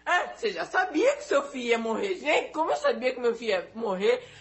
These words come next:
Eu tenho todos os ultrassom, laudo, meu filho era perfeitinho. Tá, foi a vontade de Deus, foi a vontade de Deus. Mas se eles tivessem feito a parte deles também aqui na terra,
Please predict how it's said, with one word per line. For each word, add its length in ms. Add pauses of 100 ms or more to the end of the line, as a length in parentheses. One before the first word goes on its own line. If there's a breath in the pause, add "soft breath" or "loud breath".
Eu 100
tenho 280
todos 240
os 80
ultrassom, 600
laudo, 380
meu 160
filho 200
era 140
perfeitinho. 920 (260 loud breath)
Tá, 240
foi 240
a 60
vontade 460
de 140
Deus, 360
foi 300
a 40
vontade 460
de 120
Deus. 320 (280 loud breath)
Mas 160
se 80
eles 160
tivessem 380
feito 220
a 60
parte 300
deles 280
também 300
aqui 200
na 160
terra, 480